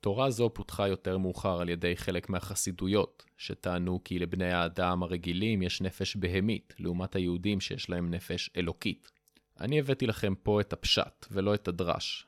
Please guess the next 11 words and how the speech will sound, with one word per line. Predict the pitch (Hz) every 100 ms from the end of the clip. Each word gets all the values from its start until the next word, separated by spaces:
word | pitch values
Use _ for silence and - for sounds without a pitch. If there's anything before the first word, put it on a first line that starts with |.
| -
ובאמת | 95 98 92 104 139 160
ניסיתי | 135 - 139 123
למצוא | 101 - 107 98 -
פרשנויות | 90 - 87 90 95 -
שונות | 95 95 107
לעניין | 92 87 101 127
הזה, | 104 - 85
ומצאתי | 98 113 - 151 - 139 131 120 107 - _
כל | - 139
מיני | 123 95 90
דברים, | 87 87 90 139